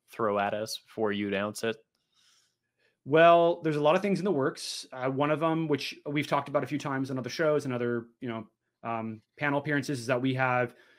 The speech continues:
Speaker 2: maneuvered our right to mine policy to where it'll be more inclusive and, uh, it'll encompass the, the broader digital asset Bitcoin ecosystem, which is good for two reasons. One is because it enables us to pass this policy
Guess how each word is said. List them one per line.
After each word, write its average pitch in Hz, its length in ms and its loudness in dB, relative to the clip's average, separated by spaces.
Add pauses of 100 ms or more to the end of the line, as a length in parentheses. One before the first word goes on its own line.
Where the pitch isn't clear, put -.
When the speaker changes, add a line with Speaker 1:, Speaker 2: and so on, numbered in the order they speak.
(160)
Speaker 2:
maneuvered 156 420 4
our 131 340 2
right 131 280 0
to 139 100 -8
mine 127 240 -2
policy 123 580 -2
to 127 180 -8
where 123 220 0
it'll 127 140 -2
be 123 140 -2
more 127 240 0
inclusive 131 520 -2
and, 120 280 -4 (180)
uh, 120 160 -12
it'll 131 280 -6
encompass 151 420 0
the, 139 260 -6
the 135 60 -6
broader 131 300 4
digital 123 380 -2
asset 123 420 -4
Bitcoin 120 360 -6
ecosystem, 139 600 -4 (400)
which 160 180 2
is 143 100 2
good 151 160 4
for 139 100 -2
two 139 180 0
reasons. 127 300 0
One 135 460 2 (340)
is 135 100 -6
because 139 460 2
it 139 260 -4 (220)
enables 147 380 4
us 143 100 -4
to 139 60 -4
pass 131 300 -2
this 139 140 -8
policy 131 640 -2